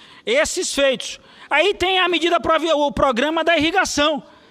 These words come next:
A expectativa do governo é que dobremos a capacidade de produção em áreas de irrigação no Brasil, introduzindo novos mecanismos.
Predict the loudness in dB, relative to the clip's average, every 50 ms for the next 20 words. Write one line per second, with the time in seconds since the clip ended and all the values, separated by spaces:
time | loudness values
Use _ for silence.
0 | _ -10 -6 -4 -4 -2 0 -2 0 0 0 -2 0 -2 -2 0 0 0 0 -2
1 | -2 -2 0 2 0 2 2 0 -2 -2 -4 -4 0 2 2 2 2 2 2 2
2 | 4 4 4 4 2 0 0 0 0 0 2 0 -2 0 0 -2 -2 -2 -4 -6
3 | -4 0 2 4 4 4 4 2 -2 -6 -8 -12 -18 -20 -20 -20 -20 -20 -20 -20
4 | -20 -18 _ -6 -6 -4 0 2 2 2 2 0 -2 -4 -2 -2 0 0 0 0
5 | 0 0 2 4 4 6 4 4 2 0 0 -2 -2 -2 -2 -2 -4 -4 -4 -6
6 | -6 -4 -4 -2 -2 -2 -2 -2 -4 -6 -6 -6 -8 -10 -18 -10 -6 -6 -2 0
7 | 2 2 2 0 0 -2 -2 -2 -2 0 0 0 0 0 0 0 0 -2 0 0
8 | -2 -2 0 0 0 0 -2 -2 -6 -10 -12